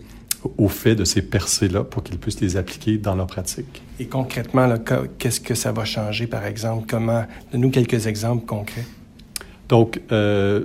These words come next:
Speaker 1: si on parle de maladies importantes comme le cancer, ben, évidemment, on est toujours dans une course contre la montre. Donc, il y a beaucoup de tests qui prennent beaucoup de temps.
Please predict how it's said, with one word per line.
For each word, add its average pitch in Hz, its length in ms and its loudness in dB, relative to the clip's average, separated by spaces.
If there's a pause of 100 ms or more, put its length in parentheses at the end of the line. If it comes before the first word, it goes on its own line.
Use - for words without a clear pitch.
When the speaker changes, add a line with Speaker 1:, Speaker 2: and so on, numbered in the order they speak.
(120)
Speaker 1:
si - 140 2
on 117 80 8
parle 127 180 8
de 120 80 8
maladies 104 520 4
importantes 113 480 2
comme 101 180 0
le 95 100 0
cancer, 107 680 0
ben, 95 180 -4
évidemment, 95 380 0
on 107 60 2
est 98 40 0
toujours 104 260 0
dans 104 80 0
une 92 200 -4
course - 300 0
contre 98 240 -2
la 98 100 0
montre. 101 360 -6 (160)
Donc, 98 220 -4
il - 20 -8
y - 40 -2
a - 40 -2
beaucoup 98 240 -2
de 113 100 2
tests - 460 -2
qui - 80 -14
prennent 101 320 0
beaucoup 95 260 -2
de 101 120 -2
temps. - 300 -4